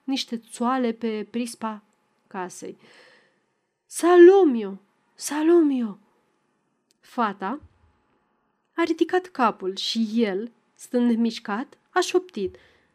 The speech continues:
"Apropie-te binișor de gard, binișor."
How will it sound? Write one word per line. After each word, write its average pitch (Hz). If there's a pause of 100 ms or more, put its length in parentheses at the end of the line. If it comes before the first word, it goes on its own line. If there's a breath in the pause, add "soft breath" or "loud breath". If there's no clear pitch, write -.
(160 soft breath)
"Apropie-te 302
binișor 269
de 240
gard, 240 (440)
binișor." 269